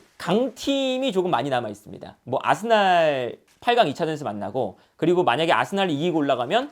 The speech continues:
맨시티나 레알 마드리드 둘 중에 한 팀을 또 만나는 거기 때문에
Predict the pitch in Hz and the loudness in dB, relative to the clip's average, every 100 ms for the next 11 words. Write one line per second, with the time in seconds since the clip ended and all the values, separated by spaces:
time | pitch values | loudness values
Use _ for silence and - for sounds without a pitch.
0 | _ 127 165 226 - 240 143 151 214 214 | _ 4 4 2 -2 2 6 6 6 2
1 | 196 185 180 185 208 277 254 220 220 190 | 2 0 -2 -2 -2 0 2 2 -2 -2
2 | 185 135 117 151 151 143 113 120 139 131 | 0 0 2 0 0 -4 -4 -4 -4 -4
3 | 110 180 147 90 | -2 0 -2 -4